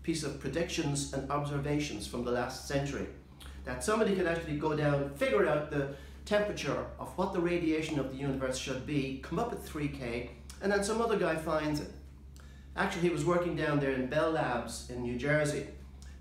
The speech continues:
and they thought first that, uh, the radiation was due to pigeon droppings on the antenna dish. So they went up and cleaned it off. Didn't make any difference.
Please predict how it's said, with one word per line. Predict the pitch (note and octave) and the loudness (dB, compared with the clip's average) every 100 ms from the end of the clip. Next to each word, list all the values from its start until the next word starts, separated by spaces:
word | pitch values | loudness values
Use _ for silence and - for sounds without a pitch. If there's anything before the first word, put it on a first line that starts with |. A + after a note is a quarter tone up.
| - | -4
and | B2 B2 B2+ B2 - - - - - - - - - - - - - - - | 0 2 2 -2 -6 -14 -18 -18 -16 -16 -16 -18 -16 -16 -16 -16 -16 -16 -8
they | - G#3 | -2 0
thought | - G3 F#3+ G3+ | 2 2 2 2
first | F#3+ - - D3 | 2 2 -2 0
that, | E3 - - - | 0 0 -4 -4
uh, | D#3 D3+ D3 D3 - - | 0 4 4 2 -4 -8
the | D3 | -2
radiation | E3 G3 F#3 F3 F3 D#3 | 4 4 6 4 4 0
was | D3 C#3+ - - - | 0 -2 -6 -12 -2
due | E3+ E3+ | 2 2
to | E3+ D#3 D3 D3 - - | 2 2 4 2 0 -4
pigeon | B3 A#3 A#3 | 0 2 4
droppings | F#3 F3 C3 A2+ - - - - | 4 4 2 -2 -4 -8 -10 -2
on | C#3+ C3+ | 0 2
the | C3 B2+ B2 - - - | 2 0 -2 -8 -12 -4
antenna | C#3 C3+ D#3+ D3+ | -2 0 0 0
dish. | A#2+ A#2 - - - - - | 0 -2 -6 -10 -12 -14 -10
So | C#3+ | -6
they | C#3+ | 0
went | C#3+ | 4
up | D3 | 4
and | C#3+ C#3+ | 2 -2
cleaned | D3 C#3+ | 2 2
it | C#3 | 4
off. | C3+ - - - - - - | 2 0 -6 -12 -14 -10 -2
Didn't | C#3+ | 2
make | D3 D3 | 4 4
any | D3 | 2
difference. | D3 D3 A#2+ - - | 0 -2 -2 -6 -10